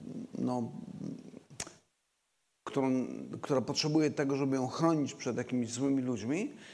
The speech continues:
ale również z takimi informacjami, które mają chronić innych ludzi, którymi Tymoteusz się opiekuje. I najciekawsze jest to, kiedy czytamy ten fragment,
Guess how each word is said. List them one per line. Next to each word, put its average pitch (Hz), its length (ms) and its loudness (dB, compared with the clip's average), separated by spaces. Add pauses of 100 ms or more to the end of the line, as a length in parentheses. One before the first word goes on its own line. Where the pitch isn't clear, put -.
(120)
ale 135 280 4
również 151 800 0 (140)
z - 140 -8
takimi 143 420 4
informacjami, 143 720 2
które 143 240 0
mają 131 260 2
chronić 143 420 0
innych 196 480 4
ludzi, 120 260 2
którymi 131 320 0
Tymoteusz 123 500 -2
się 131 80 2
opiekuje. 131 460 0 (1600)
I 131 60 4
najciekawsze 156 600 4
jest 127 240 4
to, - 380 0 (520)
kiedy 131 240 -2
czytamy 175 360 2
ten 285 140 -2
fragment, 110 560 -2